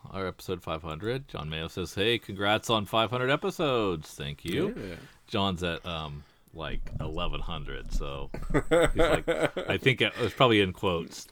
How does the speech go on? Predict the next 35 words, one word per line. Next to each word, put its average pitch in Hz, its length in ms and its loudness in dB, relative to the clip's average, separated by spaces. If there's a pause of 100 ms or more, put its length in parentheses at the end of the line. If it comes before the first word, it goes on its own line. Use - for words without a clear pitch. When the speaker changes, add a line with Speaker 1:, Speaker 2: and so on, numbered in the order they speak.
Speaker 1:
"Congrats." 110 1160 4
Speaker 2:
Yeah, 120 180 10
is, 110 200 8
was 127 300 6
that 120 120 10
essentially, 113 380 4
like, 104 160 6
a 101 60 6
pat 113 320 6
on 107 80 4
the 101 100 2
head, 104 280 6
Speaker 1:
<laughs> - 20 8
Yeah. 107 100 8
Speaker 2:
youngster? 104 400 2 (140)
Speaker 1:
"Oh, 123 240 10
that's 110 220 2
nice. 87 400 -4
You 90 80 -8
did 85 180 -6
five 82 280 -10
hundred." - 400 -16
Speaker 2:
<laughs> - 540 2
Speaker 1:
Um, 82 800 -2 (440)
Dawn, 98 540 2 (140)
uh, 95 260 -2
says, 92 320 0
"Congrats, 120 560 6
man." 269 560 0 (240)
Uh, 78 460 -2
let's 82 140 -4
see, 92 180 0
we've 90 240 -2
got, 85 420 2 (640)
uh, 67 300 -4